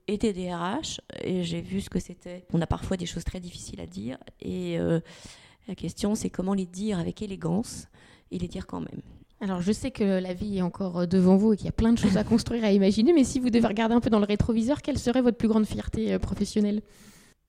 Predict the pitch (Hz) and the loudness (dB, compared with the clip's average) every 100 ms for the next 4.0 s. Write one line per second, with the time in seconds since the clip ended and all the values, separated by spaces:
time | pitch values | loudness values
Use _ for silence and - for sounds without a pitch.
0 | _ - - 330 370 294 240 226 220 240 | _ -18 -6 -6 -2 -2 2 0 0 -8
1 | 247 - 277 196 190 233 - 254 294 339 | -6 -6 -6 -6 -4 0 -2 -2 -4 -4
2 | - - _ _ _ _ _ - 233 254 | -10 -16 _ _ _ _ _ 0 2 2
3 | 240 226 220 - - 208 - 254 392 - | 2 0 -2 -4 -8 -10 -8 -8 -8 -12